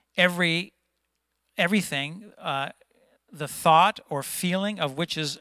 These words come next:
is that comes to the mind by the mentioning of a name or the hearing of a name or the remembrance of the name.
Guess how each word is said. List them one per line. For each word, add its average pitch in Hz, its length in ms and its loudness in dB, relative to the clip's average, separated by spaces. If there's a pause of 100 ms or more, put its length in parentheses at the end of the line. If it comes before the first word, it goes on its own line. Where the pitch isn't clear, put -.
(400)
is 151 380 -2
that 160 200 -2 (520)
comes 190 420 2
to - 180 -4
the 151 160 -4
mind 143 640 -4 (340)
by 160 160 2
the 143 120 -4
mentioning 160 720 -4
of 151 460 -4 (100)
a 151 220 -6
name 156 520 -6 (480)
or 147 160 -4
the 131 80 -6
hearing 180 500 2
of 185 140 2
a 175 80 0
name 180 400 -2
or 160 160 -2
the 143 120 -2
remembrance 156 680 -2
of 165 100 -2
the 170 80 -2
name. 175 540 -2